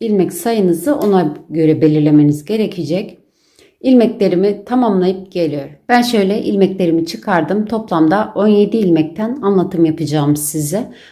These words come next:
Modeli anlatabilmek için bana bu kadar ilmek yeterli. Arka yüzden de ilmeklerimi bir sıra ters ördüm. Ön yüzden modelin kurulumuna geçeceğim. Bu modele dahil değil, anlatım esnasında modelin alt kısmına uygu-, e,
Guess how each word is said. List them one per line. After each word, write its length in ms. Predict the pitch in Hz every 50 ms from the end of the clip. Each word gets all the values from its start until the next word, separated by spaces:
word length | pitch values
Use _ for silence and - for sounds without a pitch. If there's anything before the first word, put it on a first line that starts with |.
| _ -
Modeli 340 | 233 247 247 247 254 247 247
anlatabilmek 640 | 247 247 240 247 254 220 240 240 240 240 240 -
için 340 | 302 294 - - 247 269 240
bana 240 | 240 233 220 190 160
bu 80 | 156
kadar 300 | - 175 160 - 165 160
ilmek 520 | 151 151 - 233 226 214 214 247 - - -
yeterli. 640 | 185 170 160 - - 165 151 151 151 185 262 294 - - - - _ _ _
Arka 300 | - 240 247 240 247 -
yüzden 400 | 285 254 208 165 147 175 175 175
de 80 | 175 214
ilmeklerimi 600 | 233 233 196 170 - - 160 156 151 151 151 147
bir 120 | 208 208
sıra 380 | 196 - - - 147 139 139 -
ters 380 | - - 190 202 202 - - 208
ördüm. 460 | 190 180 170 170 214 233 247 262 - -
Ön 100 | 240 240
yüzden 400 | 226 202 180 - - 214 214 214
modelin 500 | 202 180 165 156 165 165 208 262 254 -
kurulumuna 460 | - 202 175 160 147 143 151 147 147
geçeceğim. 640 | 139 139 139 139 - - 147 - - 185 220 262 - - - - - _ _ _
Bu 60 | 254
modele 460 | 262 277 285 277 285 247 240 254 254 254
dahil 400 | 254 247 247 240 247 247 240 247
değil, 360 | 262 233 220 240 - - - _
anlatım 420 | - 226 233 240 247 240 233 226 196
esnasında 640 | 185 185 - - 185 180 180 - - 233 254 277 269
modelin 420 | 247 226 220 190 208 202 202 202
alt 220 | 202 196 196 -
kısmına 400 | - 180 - - - 233 262 247
uygu-, 340 | 214 202 - 196 180 - -
e, 380 | - 160 160 160 156 156 156